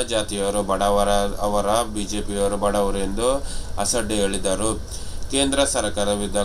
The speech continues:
ಕಾಂಗ್ರೆಸ್ ಭಾರತ ಬ-, ಪ್ರತಿಭಟನೆ. ಭಾರತ ಅಕ್ಕಿ ಯೋಜನೆಯನ್ನು ಸ್ಥಗಿತಗೊಳಿಸುವುದನ್ನು ಖಂಡಿಸಿ ಕಾಂಗ್ರೆಸ್ ಪಕ್ಷ ಕಾರ್ಯಕರ್ತರು ಕೇಂದ್ರ ಸರ್ಕಾರದ ವಿರುದ್ಧ ಪ್ರತಿಭಟನೆ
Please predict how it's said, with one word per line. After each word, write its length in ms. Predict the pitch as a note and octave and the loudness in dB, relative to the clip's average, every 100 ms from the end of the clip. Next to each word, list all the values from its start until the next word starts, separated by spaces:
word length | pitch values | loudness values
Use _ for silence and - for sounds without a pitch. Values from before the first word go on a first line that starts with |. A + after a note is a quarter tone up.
| G2+ | 0
ಕಾಂಗ್ರೆಸ್ 420 | G2+ G2+ G#2 - | 0 0 -2 0
ಭಾರತ 320 | G#2 G2+ G2 G#2 F#2+ | 0 0 0 -2 0
ಬ-, 200 | G#2 G#2 | 0 0
ಪ್ರತಿಭಟನೆ. 680 | G#2 G2+ G#2+ G2+ G2+ G2+ G2+ - - - - - | 0 -2 0 0 0 0 -2 -2 -4 -4 -4 0
ಭಾರತ 340 | A2+ B2 G#2+ A#2 | 2 2 0 0
ಅಕ್ಕಿ 220 | A2 G#2+ | 0 -2
ಯೋಜನೆಯನ್ನು 600 | G2+ G2 G2+ G2 G2 G#2+ A2+ | -2 -2 0 0 0 0 0
ಸ್ಥಗಿತಗೊಳಿಸುವುದನ್ನು 1000 | - G#2+ A2 G#2 - G2+ G2+ G2 G2+ G2+ | -2 -2 -2 -2 0 0 0 0 0 0
ಖಂಡಿಸಿ 440 | G#2 G2 F#2+ A2 A2+ | 0 0 -2 -2 0
ಕಾಂಗ್ರೆಸ್ 360 | A2 G2 G2+ F#2+ | 2 0 0 -2
ಪಕ್ಷ 240 | G2+ F#2+ G#2+ G2 | -2 -2 -2 0
ಕಾರ್ಯಕರ್ತರು 680 | G2 G2 F#2+ F#2+ G#2 G2+ A2+ - - - - - | 0 0 0 -2 0 0 0 -4 -6 -6 -6 -2
ಕೇಂದ್ರ 300 | B2 B2+ C3+ | 0 0 0
ಸರ್ಕಾರದ 680 | C#3 C3+ G2 F#2+ G2+ F#2+ F#2+ F#2+ | 0 0 -2 -2 -2 -2 -2 -2
ವಿರುದ್ಧ 380 | F#2+ G2 G2 G#2 A2+ A#2+ | -2 -4 -2 0 2 0
ಪ್ರತಿಭಟನೆ 640 | G2+ G2+ G2+ G2 G2+ G2 | -4 -4 -2 -2 -2 0